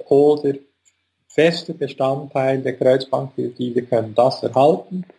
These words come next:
Wir haben eine gute Chance, es zu erhalten. Wir können festlegen, wie hoch die Chance ist. Das ist etwas, was wir heute auch noch nicht so genau wissen und können.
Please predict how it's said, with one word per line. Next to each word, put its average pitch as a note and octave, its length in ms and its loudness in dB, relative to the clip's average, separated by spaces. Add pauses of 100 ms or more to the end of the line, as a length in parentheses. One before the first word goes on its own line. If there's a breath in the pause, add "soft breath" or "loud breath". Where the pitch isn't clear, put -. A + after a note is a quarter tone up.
(380 soft breath)
Wir B2 100 -4
haben A#2 320 -2
eine A2 220 -6
gute F#3+ 340 0
Chance, D#3 440 0
es C#3+ 100 -4
zu D3 120 -2
erhalten. C3+ 460 2
Wir C3 60 -4
können A2+ 480 -4 (1040)
festlegen, D#3+ 880 -2
wie F#3 160 0
hoch F#3+ 380 2
die F3 120 -10
Chance E3+ 440 -6
ist. F3 180 -6
Das C3+ 140 -8
ist C3+ 180 -6
etwas, C3+ 380 -2
was A#2+ 180 0
wir B2 140 -2
heute A#2+ 320 0
auch C#3+ 160 -2
noch C#3 180 -8
nicht D#3 140 -10
so - 140 -4
genau C3 520 2
wissen C3+ 340 -2
und B2 180 -12
können. B2+ 500 0